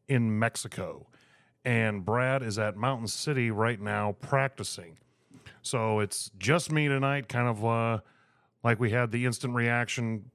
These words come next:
podcast stuff where it was just me. It's just me today. So we got a great show planned, lots of stuff. Ken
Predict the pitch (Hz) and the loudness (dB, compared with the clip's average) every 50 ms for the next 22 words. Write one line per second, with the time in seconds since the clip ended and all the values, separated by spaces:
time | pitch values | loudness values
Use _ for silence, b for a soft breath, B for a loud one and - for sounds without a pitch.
0 | _ - - 123 127 123 117 - 127 123 120 110 - - - 127 123 117 - 127 | _ -2 0 2 2 0 0 0 0 0 0 0 -2 -2 0 0 0 0 0 0
1 | 117 117 113 113 104 95 127 123 104 - 120 117 120 123 123 127 117 90 85 80 | 0 0 0 -2 -2 -2 -2 -4 -2 -2 0 0 0 2 0 0 -2 -4 -8 -12
2 | - - - - - 101 113 135 131 - 143 135 135 135 135 135 139 127 113 b | -16 -16 -14 -8 0 2 4 4 4 2 0 0 0 0 0 0 -2 -4 -6 b
3 | b b b b b b b _ - 123 110 123 120 113 95 90 b b b b | b b b b b b b _ 0 2 4 4 4 2 0 -4 b b b b
4 | b b - - - 127 113 110 107 104 101 101 107 - _ _ _ - 127 120 | b b -8 -4 -2 0 2 2 2 0 -2 -4 -8 -14 _ _ _ -2 0 2
5 | 127 123 113 101 90 - 120 131 151 143 120 - 151 139 139 123 - - 131 120 | 2 2 2 0 2 2 2 2 2 0 -2 0 0 2 2 0 -2 -2 -2 0
6 | 117 117 120 117 117 110 - - - - 101 107 113 127 135 127 - 131 107 - | 0 0 0 -2 -2 -4 -8 -12 -10 -6 -2 2 2 2 2 0 -2 -4 -4 -4
7 | - - 127 113 117 113 - - _ - - 135 135 139 139 135 135 131 | -4 -2 0 2 2 0 -2 -8 _ -4 0 0 2 2 0 0 -2 -4